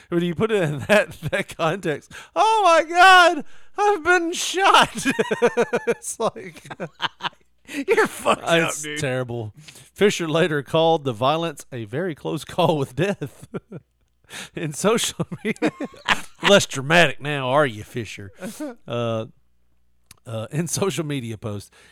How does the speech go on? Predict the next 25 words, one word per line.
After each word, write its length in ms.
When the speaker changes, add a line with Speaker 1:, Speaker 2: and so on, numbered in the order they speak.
Speaker 1:
in 100
his 160
statement 460
Monday, 400
he 140
said 400
he 180
is 100
still 360
healing 440
physically 600
and 220
<laughs> 60
mentally 480
from 300
the 80
shooting. 500
Part 260
of 60
his 180
lung 420
had 260
to 60
be 220
removed, 640